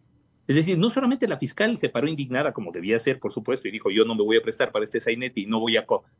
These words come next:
no voy a permitir un careo con un prófugo de la justicia",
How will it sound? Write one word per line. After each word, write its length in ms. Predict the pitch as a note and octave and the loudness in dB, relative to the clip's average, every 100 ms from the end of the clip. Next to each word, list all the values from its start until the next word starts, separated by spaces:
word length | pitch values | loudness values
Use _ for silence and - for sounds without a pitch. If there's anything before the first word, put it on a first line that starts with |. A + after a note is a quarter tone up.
| _ | _
no 100 | - | 2
voy 160 | A#2 A#2+ | 4 4
a 100 | A#2 | 2
permitir 420 | A#2+ A2+ A2 B2+ | 0 -2 -2 -2
un 120 | A#2+ | -2
careo 360 | A#2 A2+ B2 A#2 | -2 -2 0 -2
con 120 | A2 | -4
un 200 | A2 A2+ | -4 -6
prófugo 320 | A2 A2+ B2 A#2 | -4 -4 0 0
de 80 | |
la 60 | A#2+ | 0
justicia", 460 | C3+ C#3 D#3+ F#3+ | -6 -8 -6 -6